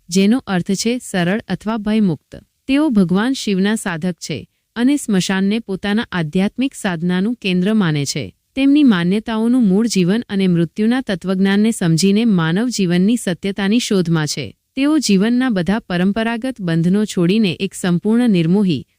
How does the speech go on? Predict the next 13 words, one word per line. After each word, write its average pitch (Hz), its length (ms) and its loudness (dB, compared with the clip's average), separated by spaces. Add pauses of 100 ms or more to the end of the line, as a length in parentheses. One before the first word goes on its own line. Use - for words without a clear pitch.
અને 196 200 4
નિષ્પક્ષ 185 560 0
જીવન 175 400 2
જીવવાનું 190 480 0
પસંદ 180 400 -2
કરે 151 260 -2
છે. 117 280 -8 (320)
મૃતદેહો 277 500 0
સાથે 269 360 -4
સંભોગ, 175 540 -2 (260)
વાસ્તવિકતા 196 680 -6
કે 240 140 -4
મિથક? 190 460 -4